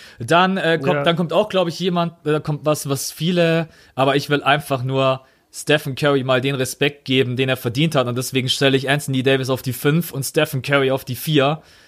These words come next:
Speaker 1: weil er ist für mich einfach einer der Besten unserer Zeit und mir wird der einfach generell immer viel zu niedrig gerankt. Da-,
Speaker 2: Mhm.
Speaker 1: dann kommt Giannis Antetokounmpo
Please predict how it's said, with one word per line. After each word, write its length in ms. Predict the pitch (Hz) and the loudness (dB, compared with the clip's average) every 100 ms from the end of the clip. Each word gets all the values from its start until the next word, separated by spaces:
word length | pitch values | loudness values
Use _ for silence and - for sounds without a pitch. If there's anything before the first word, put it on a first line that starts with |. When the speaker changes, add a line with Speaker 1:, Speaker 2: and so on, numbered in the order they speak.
| _ _ _ | _ _ _
Speaker 1:
weil 400 | 117 127 127 127 | 2 4 4 2
er 180 | 131 131 | -2 -6
ist 100 | - | -4
für 80 | |
mich 200 | 131 131 | -8 -4
einfach 260 | 120 120 120 | -4 -4 -2
einer 200 | 131 131 | 0 2
der 80 | 123 | 2
Besten 400 | 110 147 - 139 | 2 0 0 -4
unserer 320 | 135 120 127 | -4 0 0
Zeit 340 | - 120 123 123 | 2 2 2 0
und 300 | 110 113 117 | -6 -6 -2
mir 160 | 123 | 0
wird 140 | 135 139 | 2 0
der 80 | 123 | 0
einfach 240 | 127 123 | -2 0
generell 360 | 135 143 127 123 | 2 4 2 0
immer 240 | 123 127 - | 0 -2 -4
viel 300 | - 170 170 | -2 0 0
zu 100 | 135 | 0
niedrig 400 | 143 156 135 - | 0 0 -2 -2
gerankt. 480 | 120 123 139 170 - - - - - - - - _ _ _ | 0 0 0 -4 -14 -20 -20 -20 -20 -20 -20 -20 _ _ _
Da-, 160 | 139 147 | -2 0
Speaker 2:
Mhm. 220 | 143 156 - _ _ _ _ _ _ 143 | 2 -2 -6 _ _ _ _ _ _ 0
Speaker 1:
dann 180 | 156 | 2
kommt 160 | 160 151 | 2 2
Giannis 300 | 160 170 160 | 2 2 0
Antetokounmpo 720 | 165 139 147 180 190 214 214 | -2 -4 -2 0 2 2 0